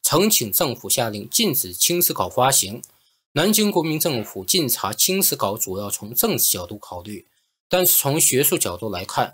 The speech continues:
《青史稿》还是有价值的。虽然《青史稿》由众人编纂、仓促成书，存在体力和史实上的问题，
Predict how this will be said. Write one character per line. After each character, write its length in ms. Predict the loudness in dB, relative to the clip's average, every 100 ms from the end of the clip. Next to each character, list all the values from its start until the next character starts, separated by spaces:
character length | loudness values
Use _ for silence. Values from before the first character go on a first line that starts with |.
| _ _ _ 0
《青 240 | 2 2
史 100 | 2
稿》 220 | 0 0
还 180 | 0 0
是 160 | 2 0
有 100 | 0
价 220 | 0 0
值 160 | -2
的。 280 | -6 -8 -8 _ _ _ 2
虽 180 | 6
然 180 | 6 4
《青 220 | 2 0
史 80 | -2
稿》 340 | -2 -4 -6 0
由 200 | 4 6
众 280 | 6 2 2
人 160 | -2
编 200 | 0 0
纂、 240 | 0 -4 -4
仓 260 | 0 2 2
促 140 | 0
成 240 | -4 -6 -2
书， 320 | 2 2 0 -2
存 200 | 0 2
在 220 | 2 0
体 240 | -2 -8
力 220 | -6 -6 -8 -18
和 240 | -2 4 4
史 240 | 4 0
实 180 | -2 0
上 220 | 0 0
的 80 | -2
问 180 | -4 -6
题， 360 | -8 -10 -12